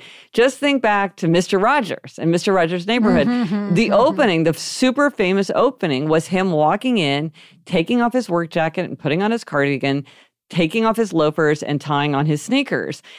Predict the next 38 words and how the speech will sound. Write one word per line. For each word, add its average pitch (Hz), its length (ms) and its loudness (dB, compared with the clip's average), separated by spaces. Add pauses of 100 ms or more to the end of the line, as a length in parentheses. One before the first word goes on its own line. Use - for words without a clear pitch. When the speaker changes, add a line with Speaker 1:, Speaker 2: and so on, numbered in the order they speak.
(240)
Speaker 1:
And, 185 320 2
Speaker 2:
Yes. 185 120 -6
Speaker 1:
you 196 120 0
know, 190 220 2
that 180 280 2
is 202 340 0
the 180 180 0
signal, 208 500 0
the 165 120 2
visual 180 460 0
signal 170 440 -2
and, 156 180 -2
like, 147 140 -2
the 156 100 -2
signal 165 320 -2
to - 120 -10
your 175 100 -2
body. 190 420 0 (420)
"I'm 143 80 2
making 165 240 0
myself 196 440 0
more 180 100 0
comfortable. 147 500 -2
I'm 139 120 -2
coming, 170 340 -2
t-, - 240 -20
I'm 151 220 0
s-, - 320 -10
I'm 165 120 2
transitioning 170 720 -2
from 139 220 -2
kind 151 220 -4
of 123 100 -6
one 156 320 0
role 160 300 2
to 160 160 -6
another 220 260 2
role. 143 340 2